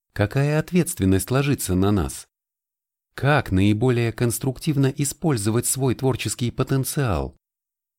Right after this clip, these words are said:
Как мы можем узнать, что наши личные цели совпадают с целями космоса? Как на вас влияет знание того,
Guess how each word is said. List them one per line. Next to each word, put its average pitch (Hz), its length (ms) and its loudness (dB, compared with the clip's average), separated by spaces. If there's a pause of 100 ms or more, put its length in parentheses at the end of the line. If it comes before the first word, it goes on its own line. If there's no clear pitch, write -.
(220)
Как 87 280 2
мы 101 160 4
можем 113 380 2
узнать, 110 480 0 (260)
что - 240 0
наши 143 320 2
личные 143 440 0
цели 143 280 -2
совпадают 151 720 0
с - 80 -4
целями 120 420 2
космоса? 78 680 -4 (1000)
Как 127 320 0
на 92 140 4
вас 101 240 2
влияет 123 500 0
знание 110 520 0
того, 101 460 0